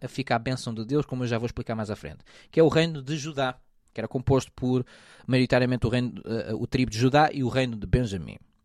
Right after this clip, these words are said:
Anos passam e, entretanto, vieram os tão conhecidos também reis, ah, ah, Acabe e Josafá, em que,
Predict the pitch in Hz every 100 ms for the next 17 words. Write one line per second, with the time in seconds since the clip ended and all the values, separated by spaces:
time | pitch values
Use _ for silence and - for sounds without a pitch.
0 | _ _ - - - - - _ - 202
1 | 254 - 190 151 170 180 160 165 165 -
2 | 165 131 120 131 147 147 147 139 131 117
3 | - - - - 147 - 135 - 135 117
4 | - 120 117 117 104 120 123 131 - -
5 | - 117 117 117 113 110 - 87 95 -
6 | 76 71 69 - - - 120 - 135 131
7 | - - _ _ _ _ _ _ - 147
8 | 147 135 _ - 90 - 143 139 - 101
9 | - 78 - _ _ _ _ _ _ -
10 | - - 131 131 143 131